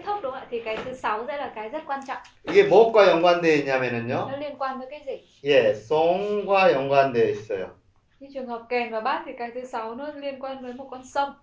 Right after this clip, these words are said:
Speaker 2: 예, 이게 송 유프라데.
Speaker 1: Là sông Euphrates.
Speaker 2: 여기도 송 유프라데.
Speaker 1: Cái kèn thứ sáu và bát thứ sáu liên quan với sông Euphrates.
Speaker 2: 자, 그리고 진짜 중요한 게 하나 있는데.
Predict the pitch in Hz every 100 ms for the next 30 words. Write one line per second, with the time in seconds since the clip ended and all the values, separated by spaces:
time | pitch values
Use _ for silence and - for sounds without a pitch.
0 | 139 143 120 123 139 160 - 180 208 208
1 | 139 143 190 175 156 113 107 - - 220
2 | - 254 240 247 254 247 294 - _ 135
3 | 139 170 175 175 196 202 170 143 175 156
4 | 120 101 104 _ _ _ _ _ _ _
5 | _ _ _ _ _ _ _ _ _ _
6 | 254 269 240 226 226 220 220 277 269 302
7 | 262 254 226 214 262 269 262 254 226 226
8 | 262 247 247 247 247 262 - - 131 -
9 | 160 170 - 165 214 180 180 175 165 147
10 | 143 127 120 110 98 110